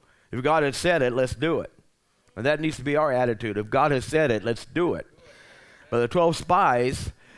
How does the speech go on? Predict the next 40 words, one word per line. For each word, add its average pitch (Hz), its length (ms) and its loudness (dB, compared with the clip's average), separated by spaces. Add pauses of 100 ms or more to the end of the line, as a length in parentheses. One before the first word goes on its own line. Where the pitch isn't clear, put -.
(140)
and, 135 260 -2
and 135 280 -4
negativity 175 680 0
can 123 180 -6
just, 139 240 -6 (260)
just 143 200 -8
spread 151 500 0
through 131 140 -4
the 110 80 -4
camp, 127 380 -4
and 110 80 -8
that's 143 140 -4
what 160 160 -4
happened. - 400 -12 (580)
So 151 160 2
we 180 160 2
can't 196 280 2
go 160 200 2
because 156 400 0 (360)
th-, 120 300 -6
we 170 180 2
are 170 140 4
but 156 200 -2
cra-, - 300 -6
grasshoppers 135 920 0
in 110 120 -6
their 90 140 -8
sight. 85 380 -8 (680)
We're 208 140 0
nothing 196 560 0
in 127 180 0
their 107 160 -2
sight. 98 460 -6 (360)
So 185 140 2
we 202 180 4
need 233 180 0
to 175 80 2
catch 214 300 0
a 170 100 -2
new 196 500 -2